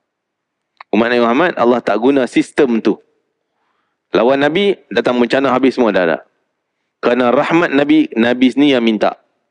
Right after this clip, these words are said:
Supaya jangan lagi Allah turun bencana pada orang yang menentang dia. Walaupun baling batu di Taif,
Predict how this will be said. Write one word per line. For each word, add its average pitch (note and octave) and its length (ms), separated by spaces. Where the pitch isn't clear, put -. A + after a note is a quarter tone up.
Supaya A#2+ 480
jangan A#2+ 460
lagi A#2 260
Allah A2+ 240
turun B2 320
bencana B2+ 440
pada A#2+ 240
orang B2 200
yang A#2+ 120
menentang C3+ 400
dia. F#3+ 260
Walaupun A#2+ 400
baling B2+ 240
batu B2+ 320
di B2+ 80
Taif, C3 480